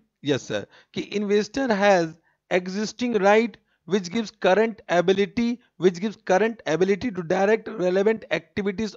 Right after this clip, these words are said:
of the investee. Means first we need to understand what actually,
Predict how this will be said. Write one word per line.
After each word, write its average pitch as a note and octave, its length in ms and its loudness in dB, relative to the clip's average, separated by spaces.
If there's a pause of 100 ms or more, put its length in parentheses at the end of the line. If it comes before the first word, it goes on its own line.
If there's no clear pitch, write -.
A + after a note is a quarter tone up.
of D3+ 180 -2
the F3 60 0
investee. C#3+ 500 -6 (260)
Means G#3+ 160 -6
first A#3+ 300 0
we A3+ 60 -4
need A3 140 -2
to G#3+ 100 0
understand G#3 480 0 (220)
what G#3 260 0
actually, G#3 540 -6